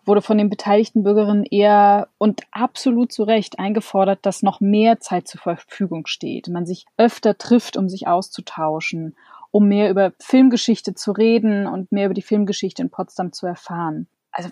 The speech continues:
vielleicht sollte ich auch unbedingt darauf hinweisen, dass es ja letztlich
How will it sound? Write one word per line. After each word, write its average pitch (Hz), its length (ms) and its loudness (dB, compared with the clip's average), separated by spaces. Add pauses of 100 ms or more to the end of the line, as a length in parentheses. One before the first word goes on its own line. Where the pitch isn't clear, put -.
vielleicht 214 280 2
sollte 220 200 2
ich - 220 -10
auch 196 160 2
unbedingt 220 320 0
darauf 202 220 -2
hinweisen, 196 560 2
dass 190 160 -6
es 196 140 -10
ja 202 100 2
letztlich 202 520 -4